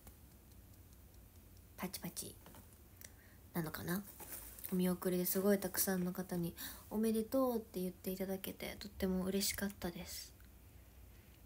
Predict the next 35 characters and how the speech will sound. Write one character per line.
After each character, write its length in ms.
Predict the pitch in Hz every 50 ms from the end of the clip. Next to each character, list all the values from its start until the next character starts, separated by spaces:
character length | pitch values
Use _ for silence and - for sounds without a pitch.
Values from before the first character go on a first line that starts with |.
| - - - - - - - - - -
マ 100 | - 185
イ 80 | 202 -
カ 160 | - - - -
ー。 960 | - - - 220 214 214 214 214 214 208 214 214 214 208 208 214 208 208 202 202 - - - - - - - - - - - - - - - - - - - - - - - - - - - - -
そ 180 | - - -
う、 220 | 214 208 208 202 208 202
今 180 | - 247 233 220
日 40 | 208
は 100 | 202 196
ね、 460 | 190 190 202 202 196 196 190 190 214 247 - - - - - - - - - - - - - - - - - - - - - - - - - - - - - - - - - -
こ 480 | - - 214 208 208 202 202 196 196 202 - -
う、 40 | 202
二 120 | 208 214
公 360 | 202 - 269 277 277 277 277
演 280 | 277 269 262 269 269 277 330 - - - - - - - - - - - - - - - - - - - - - - -
あ 80 | - 214
っ 60 | 202 202 -
た 100 | - 190
ん 100 | 185 185
で 80 | 185 185
す 140 | 185 - -
け 140 | - 214 208
ど、 180 | 202 - - - - - - - - - - - - - - - - - - - - - - - - - - - - - - -
こ 420 | - 196 185 180 180 180 185 -
う、 1600 | - - - - - - - - - - - - - - - - - - - - - - - - - - - - - - - - -
ス 140 | - - 262
ラ 120 | 254 233
ハ 120 | 214 208
の 120 | 196 185 190
フ 100 | 190 208
ァ 60 | 202
ン 80 | 185 180
の 80 | 180
方 280 | 180 - 175 - - 175
が 260 | - 185 175 175 196